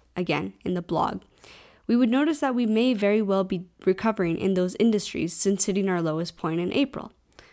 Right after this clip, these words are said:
This is definitely a positive indicator and shows that we are producing, though not as much as pre-covid nineteen levels, but definitely trying to rise above April twenty twenty levels. On Wednesday of the past week,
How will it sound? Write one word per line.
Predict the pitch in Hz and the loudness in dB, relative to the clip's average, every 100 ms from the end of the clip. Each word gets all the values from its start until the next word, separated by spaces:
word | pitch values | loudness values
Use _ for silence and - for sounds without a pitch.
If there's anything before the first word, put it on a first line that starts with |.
| _ - | _ -6
This | 220 | -2
is | 240 208 | -2 -2
definitely | - 240 233 285 269 | 0 0 0 0 0
a | |
positive | 208 - 185 180 175 - | -2 2 2 2 -2 0
indicator | 185 156 - - - - _ - | -2 -2 -6 -8 -8 -12 _ -6
and | 190 | -2
shows | 208 202 | -2 0
that | 202 | 0
we | 185 | 2
are | 208 | 2
producing, | 214 220 220 208 - 226 - _ _ _ | 2 0 0 -2 -6 -10 -14 _ _ _
though | - 160 175 - _ | -4 -2 -4 -10 _
not | 185 196 254 262 | 0 2 2 0
as | 226 208 | -4 -2
much | 262 254 | -4 -2
as | 180 | -6
pre-covid | - 185 - 175 170 | 0 -2 0 -2 -2
nineteen | 147 170 - 247 | -4 -4 -2 0
levels, | 185 208 - - - - _ - | -2 -8 -14 -16 -20 -20 _ -2
but | 196 | 0
definitely | 190 226 277 262 | 2 0 0 -4
trying | - 208 | -2 0
to | 208 | 0
rise | 180 170 175 175 | 2 2 2 -2
above | 170 151 165 - _ | -4 -4 -4 -8 _
April | - 175 185 | -4 -2 -4
twenty | 175 - 147 156 | -10 -8 -8 -8
twenty | - 151 160 | -8 -8 -6
levels. | 175 180 185 - - - - - _ - - _ _ _ _ - - - - - | 0 -2 -2 -12 -14 -16 -20 -20 _ -20 -20 _ _ _ _ -20 -20 -20 -20 -4
On | 285 277 | 0 0
Wednesday | 277 330 349 427 | 2 0 0 -4
of | 415 | -4
the | 349 | -6
past | - 180 180 - | -6 -6 -4 -4
week, | 175 117 185 | -4 -4 -6